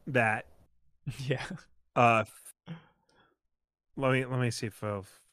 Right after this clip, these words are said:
Speaker 1: I can find
Speaker 2: There's
Speaker 1: what
Speaker 2: a
Speaker 1: the twist
Speaker 2: weird,
Speaker 1: is.
Speaker 2: there's a weird sort of, like, sort of, like, uh, bro competition between,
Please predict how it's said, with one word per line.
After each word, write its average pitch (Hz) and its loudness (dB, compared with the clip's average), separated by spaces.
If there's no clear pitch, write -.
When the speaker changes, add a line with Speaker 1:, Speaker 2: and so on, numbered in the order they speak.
Speaker 1:
I - -6
can 101 -6
find 98 -8
Speaker 2:
There's 403 10
Speaker 1:
what 339 8
Speaker 2:
a - 6
Speaker 1:
the 160 4
twist 175 8
Speaker 2:
weird, 185 10
Speaker 1:
is. - 0
Speaker 2:
there's 233 8
a 277 10
weird 151 6
sort 147 6
of, 123 4
like, 120 6
sort 143 0
of, 131 4
like, 117 0
uh, 117 0
bro 143 6
competition 131 0
between, 123 -6